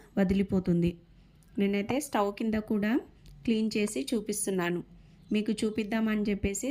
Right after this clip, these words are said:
స్టవ్ను అలాగే ఉంచాను. ఇప్పుడైతే చూపిస్తున్నాను చూడండి, స్టవ్ అయితే నీట్గా క్లీన్ అయిపోయింది. చూడండి,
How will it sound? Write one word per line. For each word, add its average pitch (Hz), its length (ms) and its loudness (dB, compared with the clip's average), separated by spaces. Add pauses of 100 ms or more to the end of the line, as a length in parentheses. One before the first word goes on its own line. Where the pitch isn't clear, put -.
స్టవ్ను 202 380 0
అలాగే 196 340 0
ఉంచాను. 175 380 -2 (720)
ఇప్పుడైతే 208 320 -2 (100)
చూపిస్తున్నాను 202 640 0 (100)
చూడండి, 185 440 2 (640)
స్టవ్ 196 360 -4
అయితే 214 200 -4 (160)
నీట్గా 214 380 0 (200)
క్లీన్ 208 320 2
అయిపోయింది. 185 500 0 (1600)
చూడండి, 220 440 0